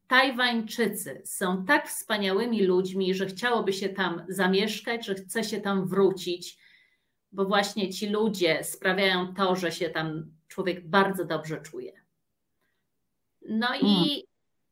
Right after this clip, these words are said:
Speaker 1: oczywiście ostatnia rzecz, ale chyba najważniejsza dla wielu turystów, to jest jedzenie. Jedzenie na Tajwanie jest po prostu wyśmienite, bo jest to przegląd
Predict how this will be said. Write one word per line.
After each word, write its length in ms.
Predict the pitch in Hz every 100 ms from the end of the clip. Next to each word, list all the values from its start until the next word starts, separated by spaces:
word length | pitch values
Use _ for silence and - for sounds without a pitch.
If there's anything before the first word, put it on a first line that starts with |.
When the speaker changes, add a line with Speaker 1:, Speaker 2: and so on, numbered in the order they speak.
| _ 233
Speaker 1:
oczywiście 480 | 226 247 - 240
ostatnia 1000 | 226 220 277 254 254 220 214 240 247 - -
rzecz, 560 | 202 170 165 - - - _
ale 580 | 180 180 175 170 170 160
chyba 280 | - 196 170 160 160 175
najważniejsza 960 | 196 196 240 214 226 226 226 220 202 180
dla 200 | 196 185
wielu 500 | 196 214 175 147 -
turystów, 880 | 180 185 175 - - 220 339 -
to 100 | -
jest 300 | 202 202 -
jedzenie. 540 | 190 185 170 139 131 117 _ _ _ _ _ _
Jedzenie 480 | 180 180 208 262 233
na 120 | 220
Tajwanie 580 | - 165 165 185 190 165
jest 280 | 165 165 -
po 80 | 160
prostu 500 | 160 156 - 165 151
wyśmienite, 960 | 214 226 - - 208 196 180 147 - - - _ _ _ _ _ _ _ _ _ _ _ - - -
bo 500 | 196 180 180 175 175
jest 300 | 175 185 185
to 120 | 196
przegląd 800 | - - 247 214 190 170 160 160